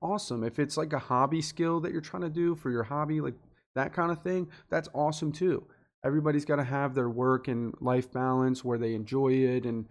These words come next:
then they go through and go back to work, but then they come home and work on their hobby, like, things like that. But learn,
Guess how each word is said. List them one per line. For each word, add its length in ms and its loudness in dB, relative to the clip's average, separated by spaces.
then 120 0
they 100 2
go 200 2
through 420 4
and 180 -2
go 140 2
back 200 0
to 80 -8
work, 300 -2
but 80 -6
then 140 -4
they 80 -2
come 240 -6
home 240 -2
and 100 -2
work 180 -2
on 100 -4
their 80 -6
hobby, 420 0
like, 280 -4
things 220 -4
like 160 -2
that. 200 2
But 80 2
learn, 600 -2